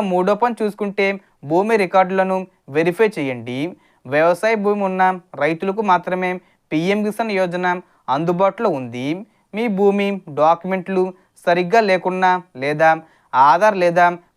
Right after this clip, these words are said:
పీఎం కిసాన్ ఐడీ లింక్ చేయకపోయినా రెండు వేల రూపాయలు పడవు. ఉత్తరప్రదేశ్, బీహార్, రాజస్థాన్, మధ్యప్రదేశ్ వంటి అనేక రాష్ట్రాలు భూమి ధృవీకరణ చేసుకోవాల్సిందిగా ప్రజలకు అవగాహన కల్పిస్తున్నారు. ఇక నాలుగో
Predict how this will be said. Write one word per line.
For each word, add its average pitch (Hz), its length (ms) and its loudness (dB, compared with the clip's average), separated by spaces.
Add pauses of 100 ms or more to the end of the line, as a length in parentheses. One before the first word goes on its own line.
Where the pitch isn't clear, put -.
పీఎం 170 320 -2
కిసాన్ 196 300 -4
ఐడీ 170 220 -2 (420)
లింక్ 202 260 -2
చేయకపోయినా 175 540 0 (420)
రెండు 190 260 2
వేల 202 180 0
రూపాయలు 214 340 0
పడవు. 131 380 -4 (520)
ఉత్తరప్రదేశ్, 202 720 0 (240)
బీహార్, 175 440 2 (260)
రాజస్థాన్, 160 580 0 (380)
మధ్యప్రదేశ్ 185 600 0
వంటి 170 260 0 (420)
అనేక 202 220 0 (160)
రాష్ట్రాలు 170 500 2 (400)
భూమి 190 300 2
ధృవీకరణ 190 500 -2
చేసుకోవాల్సిందిగా 170 840 0 (440)
ప్రజలకు 165 540 0 (460)
అవగాహన 190 480 2
కల్పిస్తున్నారు. 135 840 -6 (460)
ఇక 175 160 -2 (140)
నాలుగో 180 280 4